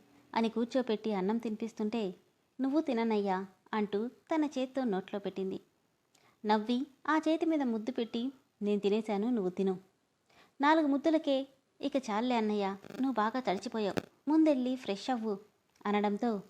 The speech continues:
"సరే, నువ్వు కంప్లీట్ చేయి" అని చెప్పి ఫ్రెష్ అవ్వడానికి వెళ్ళిపోయాడు అరవింద్. తడిచిన శరీరానికి హాట్ వాటర్లో కాసేపు రిలాక్స్ అయి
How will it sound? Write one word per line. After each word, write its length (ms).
"సరే, 160
నువ్వు 180
కంప్లీట్ 520
చేయి" 120
అని 240
చెప్పి 340
ఫ్రెష్ 320
అవ్వడానికి 360
వెళ్ళిపోయాడు 580
అరవింద్. 520
తడిచిన 380
శరీరానికి 640
హాట్ 320
వాటర్లో 360
కాసేపు 360
రిలాక్స్ 400
అయి 140